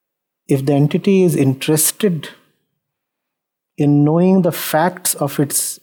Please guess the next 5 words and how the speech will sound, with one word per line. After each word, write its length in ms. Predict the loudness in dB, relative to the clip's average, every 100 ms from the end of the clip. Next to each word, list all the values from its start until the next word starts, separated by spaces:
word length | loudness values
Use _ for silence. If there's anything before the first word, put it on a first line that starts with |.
| _
existence 880 | -6 -2 -2 0 2 2 0 -6 -10 _ _ _ _ _ _ _ _
and 280 | 0 0 2
living 680 | 2 2 2 4 4 0 -6 _ _ _ _ _ _ _ _ _ _ _ _ _ -2
more 480 | 0 2 2 0 -4 -16 _ _ _ _ _ _ _ _ -14 -4
harmoniously 960 | 0 2 2 2 0 0 0 -2 -6